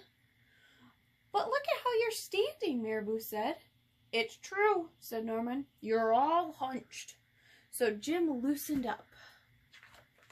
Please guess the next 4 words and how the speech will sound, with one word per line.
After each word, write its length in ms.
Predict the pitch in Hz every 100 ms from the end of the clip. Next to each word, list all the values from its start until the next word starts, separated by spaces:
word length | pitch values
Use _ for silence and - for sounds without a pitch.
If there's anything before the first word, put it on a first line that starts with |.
| - - _ _ _ _ _ _ _ - _ - - - - _ _
Then 140 | 508 539
he 160 | 330
ran 240 | 240 220 233
into, 500 | 247 294 - 254